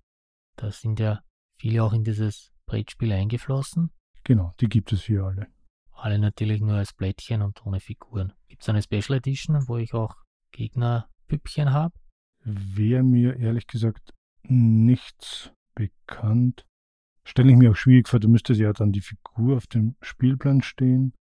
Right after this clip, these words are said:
Speaker 2: und das Plättchen als Referenz noch trotzdem zur Seite haben. Denn auf diesen Gegnerplättchen, wir haben dann auch noch Mutanten und Roboter, haben wir ein kleines Bild. Das ist sehr dem Spiel nachempfunden. Den Namen,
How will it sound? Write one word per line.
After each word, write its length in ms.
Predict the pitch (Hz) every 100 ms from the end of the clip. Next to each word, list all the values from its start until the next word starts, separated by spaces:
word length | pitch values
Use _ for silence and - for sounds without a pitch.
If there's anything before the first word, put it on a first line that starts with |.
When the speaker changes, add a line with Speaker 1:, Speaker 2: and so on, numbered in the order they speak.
| _ -
Speaker 2:
und 120 | 107
das 140 | 110
Plättchen 720 | - - 107 - - 120 123 - _
als 280 | 113 -
Referenz 480 | 110 117 113 113 -
noch 240 | 117 113 - _
trotzdem 440 | - 120 - 127
zur 140 | - 127
Seite 420 | - 104 107 117
haben. 300 | 120 127 123 _ _ -
Denn 200 | 139 147
auf 200 | - -
diesen 420 | 127 107 110 95 - _
Gegnerplättchen, 680 | 110 120 117 127 - 139
wir 80 | 113
haben 160 | 104 107
dann 140 | 107
auch 100 | 90
noch 120 | 110
Mutanten 640 | 107 110 - 104 113 - 120 _
und 380 | 123 101 95
Roboter, 520 | 101 104 131 - 147 135 _ _ _
haben 160 | - 127
wir 60 | 120
ein 60 |
kleines 320 | 101 107 107
Bild. 440 | - 123 165 196 - _ _ _ -
Das 160 | 101
ist 200 | 110 -
sehr 180 | - 117
dem 120 | 117
Spiel 300 | 110 - 127
nachempfunden. 800 | 135 127 120 127 - 135 131 135 - _ _ _ _ _
Den 160 | 120 113
Namen, 560 | 101 104 139 165 170